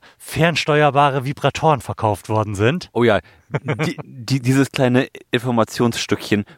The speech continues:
Speaker 2: wollte ich dir auch nicht nehmen. <laughs>
Speaker 1: Und gleichzeitig, das hab ich dir irgendwann mal geschickt, gab es so wahnsinnig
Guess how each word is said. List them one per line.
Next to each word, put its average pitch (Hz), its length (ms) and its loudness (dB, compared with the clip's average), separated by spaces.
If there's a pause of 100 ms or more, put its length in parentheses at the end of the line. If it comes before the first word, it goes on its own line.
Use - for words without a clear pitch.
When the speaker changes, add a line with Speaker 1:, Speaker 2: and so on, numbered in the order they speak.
Speaker 2:
wollte 127 280 2
ich 117 80 0
dir 117 180 4
auch 113 120 2
nicht 117 200 2
nehmen. 92 280 0
<laughs> - 1900 -8
Speaker 1:
Und 240 320 0 (300)
gleichzeitig, 160 680 0
das - 160 -6
hab 165 160 -6
ich - 180 -12
dir 185 240 0
irgendwann 160 440 -4
mal 151 160 -2
geschickt, 139 420 -6 (260)
gab 170 240 -2
es - 120 -18
so 170 220 -4 (500)
wahnsinnig 175 680 0